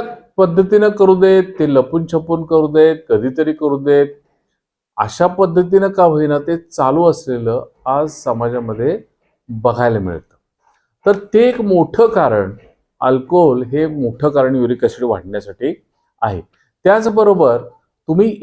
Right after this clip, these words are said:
एरिएटेड सॉफ्ट ड्रिंक जे आहेत, म्हणजे सोडा आहे, लिम-,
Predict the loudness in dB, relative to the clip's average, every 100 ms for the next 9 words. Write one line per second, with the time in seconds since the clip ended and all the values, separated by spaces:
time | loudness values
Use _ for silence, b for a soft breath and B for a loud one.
0 | 4 4 4 2 2 0 0 -4 _ _
1 | _ _ -20 -2 0 0 -2 -2 -2 0
2 | 0 0 -6 -8 -4 0 2 2 2 0
3 | 0 0 0 -2 -4